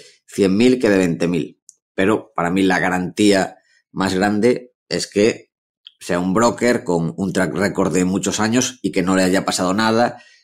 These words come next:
ni en el covid, ni en la Gran Depresión, ni en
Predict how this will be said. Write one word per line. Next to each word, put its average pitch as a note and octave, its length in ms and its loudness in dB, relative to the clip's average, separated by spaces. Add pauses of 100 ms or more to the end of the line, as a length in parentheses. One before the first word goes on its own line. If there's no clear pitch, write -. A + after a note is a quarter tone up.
(160)
ni F2+ 120 -6
en E2+ 100 -4
el E2+ 160 -2
covid, A2+ 500 4 (340)
ni F2+ 180 -2
en E2 180 0
la C#2+ 480 -2
Gran F#2 260 0
Depresión, A2+ 880 0 (160)
ni E2 220 -4
en B1 640 -10